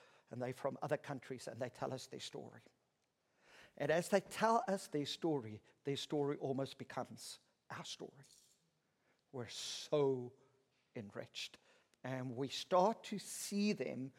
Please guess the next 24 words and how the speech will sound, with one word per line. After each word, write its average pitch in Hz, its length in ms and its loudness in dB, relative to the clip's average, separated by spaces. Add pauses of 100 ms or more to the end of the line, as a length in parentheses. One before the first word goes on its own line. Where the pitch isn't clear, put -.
(420)
through 139 220 -2
the 135 100 4
lens 123 760 -2 (680)
of 123 160 -12
the 123 80 -4
gospel. - 460 -8 (1800)
When 151 200 2
we 175 120 8
see 254 840 4 (120)
each 220 260 8 (100)
other 190 260 12
through 175 340 4
the 156 120 8
lens 170 480 8
of 185 160 2
the 165 80 -2
gospel, 170 500 0 (1600)
it 131 120 -8
doesn't 165 300 8
matter 170 340 8 (1300)
where 135 140 2
you 139 120 2
come 135 220 2
from. - 180 -8